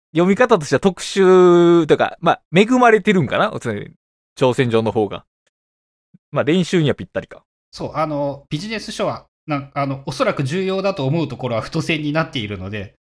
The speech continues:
Speaker 2: とか、イラストが入っていたりとかして、あの、そういう油断をしては付き合えない感じというのかな。
Speaker 1: <laughs> いや、それもあるし、例えば、えーと、梅沢先生の知的生産の技術って本を読んでも、あれ、カードを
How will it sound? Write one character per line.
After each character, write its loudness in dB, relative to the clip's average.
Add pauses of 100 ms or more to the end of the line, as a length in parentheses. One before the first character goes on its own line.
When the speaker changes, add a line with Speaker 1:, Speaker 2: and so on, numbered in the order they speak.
(140)
Speaker 2:
と -6
か、 -12
イ -2
ラ 2
ス -8
ト -2
が -2
入 -4
っ -10
て -8
い -8
た -8
り -14
と -18
か -14
し -20
て、 -12 (600)
あ -2
の、 -8
そ -6
う -4
い -2
う -4
油 2
断 0
を -8
し -14
て -4
は -2
付 -10
き -2
合 -2
え -4
な -4
い -6
感 -2
じ -12
と -8
い -8
う -10
の -10
か -8
な。 -14 (500)
Speaker 1:
<laughs> -4
い 2
や、 2
そ -4
れ 4
も 6
あ 6
る 2
し、 -12
例 2
え 6
ば、 2 (380)
え 2
ー -2
と、 -4 (440)
梅 2
沢 6
先 2
生 0
の -4
知 -12
的 -4
生 -2
産 2
の -4
技 -8
術 -12
っ -20
て -4
本 -4
を 4
読 4
ん 2
で 6
も、 2 (560)
あ -2
れ、 0
カ 6
ー 4
ド 2
を -2